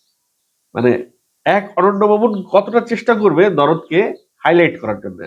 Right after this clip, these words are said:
আপনারা একটু দরদ দিয়েই একটু বলি, দরদ সিনেমায় অরণ্য মামুন ছাড়া, সে তো বাটপারি করছে, কথা দিয়ে কথা রাখতে পারে নাই,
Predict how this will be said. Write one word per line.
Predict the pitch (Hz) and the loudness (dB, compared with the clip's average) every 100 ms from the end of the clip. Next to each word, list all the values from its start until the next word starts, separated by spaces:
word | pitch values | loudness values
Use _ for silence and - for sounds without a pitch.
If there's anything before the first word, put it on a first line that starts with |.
| - | -4
আপনারা | 196 - 226 | -2 0 0
একটু | 208 185 | 0 0
দরদ | 143 190 214 208 | 4 4 2 -2
দিয়েই | 233 226 202 | 0 0 -6
একটু | - | -4
বলি, | 135 101 90 _ _ _ _ _ _ _ _ - - _ 95 | -2 -2 -6 _ _ _ _ _ _ _ _ -20 -20 _ -4
দরদ | 90 165 247 262 - | 2 4 6 4 -2
সিনেমায় | - 196 147 113 110 147 - _ _ _ _ _ _ | -8 -2 0 0 0 -2 -8 _ _ _ _ _ _
অরণ্য | - 196 220 240 | 0 0 4 4
মামুন | 226 220 208 | 4 2 -2
ছাড়া, | 185 - 156 104 - - | -4 -2 0 0 -6 -16
সে | - | -14
তো | 135 196 214 | -2 0 0
বাটপারি | 147 147 - 147 143 | 0 0 0 0 0
করছে, | 135 131 131 127 123 123 | -2 -2 2 4 4 2
কথা | 120 127 | -2 0
দিয়ে | 127 127 | 0 2
কথা | 123 135 | 2 0
রাখতে | 120 - 117 | -2 -2 0
পারে | 117 117 | 2 2
নাই, | 113 117 117 | 2 2 0